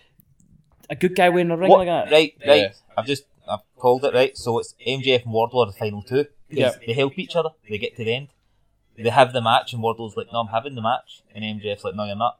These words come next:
Speaker 2: Like, you'll lie down to me." They have the match. M J F beats him 'cause somebody else for the pinnacle gets involved.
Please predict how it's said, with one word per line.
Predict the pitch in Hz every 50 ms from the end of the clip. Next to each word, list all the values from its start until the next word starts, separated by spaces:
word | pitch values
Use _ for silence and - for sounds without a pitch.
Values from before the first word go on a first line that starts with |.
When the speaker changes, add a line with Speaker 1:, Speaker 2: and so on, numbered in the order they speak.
| _ -
Speaker 2:
Like, | 104 101 - _ _ - _ -
you'll | 101 101 101
lie | 104 104 104
down | 95 110 113 123
to | - 117
me." | 110 95 98 - _ _ _ _ _ -
They | -
have | 104 139 143 143
the | 151 123
match. | 110 113 113 - - - - -
M | 110 113 117 117
J | 117 120 117
F | 107 - -
beats | 123 127 - -
him | 117 107
'cause | 104 - 113 110 107 98 -
somebody | - 110 107 101 104
else | 107 104
for | - 120
the | 107
pinnacle | - 110 101 101 98 _ _
gets | _ - -
involved. | 104 95 98 98 98 98 - _ _